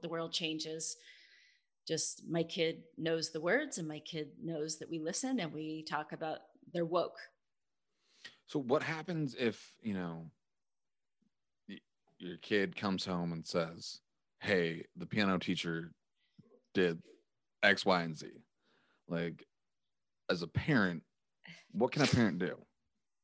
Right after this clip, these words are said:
Speaker 1: Um, you, you get your gun. No, I'm just joking. Um, <laughs> That's your first tendency is like, "I'm gonna go kill this person,"
Speaker 2: Yeah,
Speaker 1: right? So
Speaker 2: right.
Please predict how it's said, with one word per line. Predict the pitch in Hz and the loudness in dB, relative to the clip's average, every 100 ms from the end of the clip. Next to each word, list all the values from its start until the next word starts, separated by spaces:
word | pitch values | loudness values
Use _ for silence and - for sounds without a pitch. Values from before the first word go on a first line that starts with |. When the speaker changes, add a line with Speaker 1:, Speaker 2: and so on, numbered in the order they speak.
| _ _ _ 190 | _ _ _ 2
Speaker 1:
Um, | 180 165 156 143 170 | 4 4 0 -6 -6
you, | 165 - - _ _ | -8 -8 -20 _ _
you | 180 | -10
get | 170 180 170 - - - _ _ _ | -2 0 0 -2 -10 -20 _ _ _
your | 190 175 | -4 0
gun. | 185 165 156 175 | 0 0 -6 -6
No, | 160 | -4
I'm | 160 170 | -4 -4
just | 160 | -6
joking. | 156 170 165 - | -6 -8 -6 0
Um, | 185 175 165 156 - _ _ _ _ - | 2 2 -4 -8 -14 _ _ _ _ 0
<laughs> | - 240 185 269 269 - - - - - - - - _ _ _ _ _ _ - | 4 8 8 6 4 -6 -8 -10 -12 -16 -20 -20 -20 _ _ _ _ _ _ 8
That's | 220 226 - | 10 10 6
your | 196 | 2
first | 214 208 - | 4 2 4
tendency | 196 175 165 165 | 2 2 -2 -2
is | 165 | -2
like, | 156 151 156 | -2 0 0
"I'm | |
gonna | 170 170 | 2 0
go | 165 | -2
kill | 151 165 147 | -2 -4 -4
this | 135 | -6
person," | - 147 - 143 | -8 -8 -4 8
Speaker 2:
Yeah, | 170 - | 10 10
Speaker 1:
right? | - | 4
So | - 175 | 2 6
Speaker 2:
right. | 143 160 | 6 6